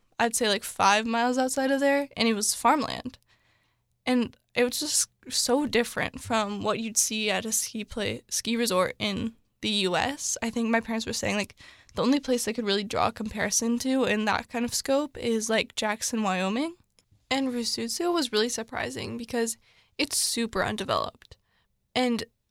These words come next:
if you, like, look up Japan skiing, it's known for Japao, which is Japan powder snow, because it's, like, some of the best in the world, some people say. And if you watch ski movies, people are going there. It's re-, it's pretty well known, but it's so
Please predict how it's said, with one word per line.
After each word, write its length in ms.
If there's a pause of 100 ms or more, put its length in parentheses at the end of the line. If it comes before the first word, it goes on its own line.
(100)
if 220
you, 80
like, 180
look 160
up 100
Japan 380
skiing, 440
it's 220
known 260
for 400
Japao, 640
which 180
is 220
Japan 520
powder 520
snow, 420 (600)
because 220
it's, 160
like, 160 (240)
some 160
of 60
the 60
best 260
in 60
the 60
world, 200
some 180
people 220
say. 280 (500)
And 140
if 100
you 80
watch 140
ski 220
movies, 340
people 200
are 80
going 360
there. 280
It's 300
re-, 220
it's 140
pretty 220
well 200
known, 400 (680)
but 340
it's 200
so 460